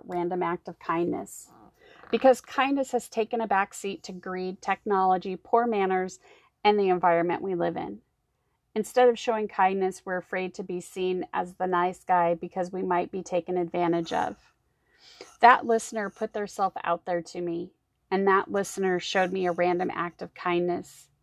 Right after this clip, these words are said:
And I just want to say thank you so much to all my listeners for showing me kindness, for showing me love, for going on these journeys with me. If it wasn't for you,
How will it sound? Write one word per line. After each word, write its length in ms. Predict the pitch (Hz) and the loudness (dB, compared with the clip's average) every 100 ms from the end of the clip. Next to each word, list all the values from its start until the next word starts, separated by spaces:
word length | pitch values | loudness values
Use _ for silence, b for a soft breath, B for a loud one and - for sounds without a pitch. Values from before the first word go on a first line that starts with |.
| _ _ _ _ _ _ _ 208 | _ _ _ _ _ _ _ 0
And 100 | 196 | 4
I 200 | 196 190 | 4 4
just 280 | 190 190 - | 0 -6 -2
want 160 | 185 | 0
to 80 | 185 | 0
say 240 | - 180 175 | -2 -2 -2
thank 280 | 180 180 | -4 -6
you 80 | 196 | -6
so 180 | 196 190 | -6 -4
much 280 | 180 175 - | -2 -4 -6
to 100 | - | -6
all 180 | 185 170 | -2 -2
my 220 | 180 180 | 0 0
listeners 800 | 180 185 185 - 190 190 - - _ _ _ _ | 0 -2 -4 -4 -4 -4 -8 -20 _ _ _ _
for 100 | 196 | -12
showing 420 | 175 190 180 180 | -8 -2 2 2
me 120 | 185 180 | 2 0
kindness, 760 | - 180 175 180 180 - - _ | -4 -2 0 0 -2 -6 -20 _
for 140 | 190 | -14
showing 320 | - 202 196 | -6 -2 0
me 120 | 185 170 | 2 2
love, 500 | 165 160 165 180 208 _ _ | 4 6 6 2 -4 _ _
for 80 | - | -10
going 340 | 190 190 190 190 | -4 -2 0 0
on 140 | 190 | -2
these 220 | 190 185 | -2 -6
journeys 520 | - 175 180 185 180 | -10 -6 -4 -4 -6
with 220 | 175 165 - | -6 -8 -8
me. 220 | - 240 _ _ _ _ b b b b b b | -10 -10 _ _ _ _ b b b b b b
If 100 | - | -2
it 100 | 226 | 0
wasn't 420 | 226 220 214 302 - | 6 4 4 -6 -6
for 80 | |
you, 420 | 220 202 185 190 | -4 -4 -4 -4